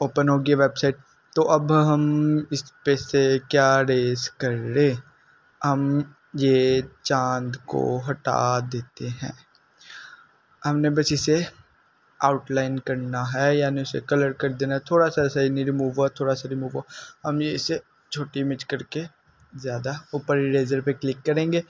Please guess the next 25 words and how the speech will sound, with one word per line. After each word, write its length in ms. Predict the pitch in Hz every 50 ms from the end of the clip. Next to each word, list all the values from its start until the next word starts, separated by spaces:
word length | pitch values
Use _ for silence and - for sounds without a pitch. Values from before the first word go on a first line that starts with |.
| - - - - _ _ _
तो 100 | 143 139
ये 280 | 135 131 131 131 131 131
वहाँ 300 | 127 131 131 127 131 127 123
से 300 | 123 - - 135 139 151 147 - _ _
pic 120 | 151 139 - _ _ _ _ _ _ _ _ _ _ -
में 180 | 151 135 127 123
से 180 | - - - -
उस 240 | 143 135 - - -
चीज़ 220 | 139 139 135 131 -
को 120 | - 139
कर 200 | 131 - 135 127
देगा 340 | 123 127 131 131 127 127 123
गायब। 440 | 127 131 151 156 151 135 127 123 123 - - - - _ - - - - - - - - _ _ _ _
अब 280 | - 151 147 143 139 139 - - -
ये 400 | - 147 143 139 135 139 135 139 135
हो 300 | 127 139 135 135 135 131
जा, 300 | 127 127 127 135 135 131
हो 380 | 131 131 131 127 127 131 127 123
जा, 220 | 127 127 135 135
हो 200 | 131 - - 143 127
गया। 320 | 120 127 135 131 127 127 - - _ _ _ _ _ _ _ _ _ _ _ _ _ _ _ _ _ _ _ _ - _ -
अब 180 | 139 135 135
इसे 180 | 135 - - 135
करते 420 | - - 135 123 127 _ - 139 131
हैं, 240 | 131 123 127 123